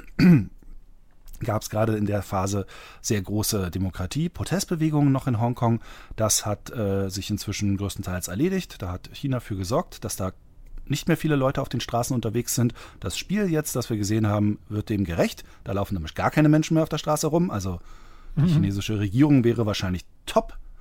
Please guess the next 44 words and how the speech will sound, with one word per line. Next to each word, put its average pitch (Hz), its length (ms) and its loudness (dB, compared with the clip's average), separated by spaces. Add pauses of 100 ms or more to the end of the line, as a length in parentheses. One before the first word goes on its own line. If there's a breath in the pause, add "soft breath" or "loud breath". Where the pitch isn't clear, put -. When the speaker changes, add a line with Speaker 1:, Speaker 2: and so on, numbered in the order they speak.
(260 soft breath)
Speaker 1:
äh, 139 180 0
zufrieden 147 440 2
mit 95 120 -2
Test - 220 -4
Drive 107 160 -2
Unlimited 107 480 0
Solar 120 300 0
Crown. 135 380 0 (440 loud breath)
Ähm, 110 400 0 (160)
ich 123 140 -4
als 120 80 -2
Spieler 135 240 2
fand's - 260 -4
relativ 101 420 -4
unbeeindruckend, 131 680 2
was 113 100 -6
ich 113 60 -10
da 123 100 0
jetzt 113 140 -4
gesehen 117 260 0
habe. 107 140 0
Es - 100 -6
sieht - 220 -4 (120)
solide 117 440 2
aus, 127 200 -2
aber 98 140 -4
nicht, - 380 -2
ähm, 90 380 -4
sehr 90 160 -6
beeindruckend. 117 600 -4
Aber 123 220 -2
vor - 180 -10
allem 127 180 2 (280 loud breath)
gab 104 160 -4
es - 100 -10
diese 92 240 -6
Woche 123 180 -6
am 92 100 -2
Donnerstag 110 380 -2 (280 loud breath)
oder 82 100 -6
Mittwoch, 92 340 -8 (380 loud breath)
Mittwoch, - 300 -6
Mittwochabend, - 480 -8
<clears throat> 156 600 6